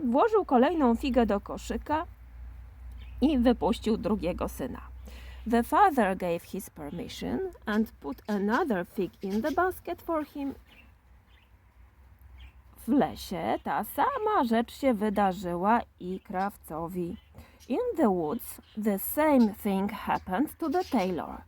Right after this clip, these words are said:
Odpowiedział małemu człowieczkowi jeszcze bardziej niegrzecznie i w pałacu otrzymał jeszcze większe lańsko niż jego brat. He answered the little old man even more rudely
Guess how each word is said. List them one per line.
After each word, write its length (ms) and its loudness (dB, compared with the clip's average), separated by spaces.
Odpowiedział 840 4
małemu 380 6
człowieczkowi 720 2
jeszcze 280 2
bardziej 460 6
niegrzecznie 840 4
i 160 -2
w 80 -14
pałacu 800 0
otrzymał 600 -2
jeszcze 500 -4
większe 480 -2
lańsko 480 0
niż 260 -6
jego 260 -6
brat. 460 -10
He 240 2
answered 600 4
the 120 6
little 360 2
old 280 2
man 380 8
even 360 4
more 540 6
rudely 640 -2